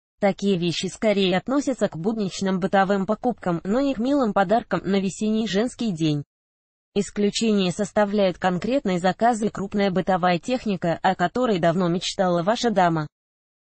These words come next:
Нижнее белье и подарки для взрослых.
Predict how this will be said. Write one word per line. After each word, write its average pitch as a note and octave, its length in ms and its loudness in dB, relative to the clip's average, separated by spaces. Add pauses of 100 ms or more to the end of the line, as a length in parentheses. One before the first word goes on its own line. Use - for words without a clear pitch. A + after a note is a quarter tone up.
Нижнее F#3+ 400 2
белье F#3+ 440 2
и F3 40 0
подарки G3 500 0
для A3+ 160 2
взрослых. D#3+ 540 -4